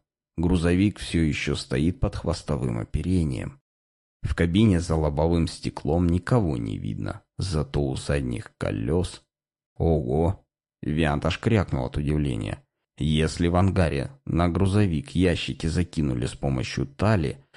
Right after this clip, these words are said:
то в трюм транспортника их спорно заносят два грузчика в фантастических экзоскелетах.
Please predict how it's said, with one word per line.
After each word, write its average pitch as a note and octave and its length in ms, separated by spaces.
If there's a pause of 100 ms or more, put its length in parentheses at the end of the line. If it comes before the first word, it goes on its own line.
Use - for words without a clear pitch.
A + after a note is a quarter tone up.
(260)
то D#2+ 100
в - 80
трюм E2 320
транспортника F2 840
их - 180
спорно G#2+ 500
заносят C2+ 600
два A1+ 180
грузчика D#2 640
в - 60
фантастических D#2+ 1080
экзоскелетах. C2+ 1040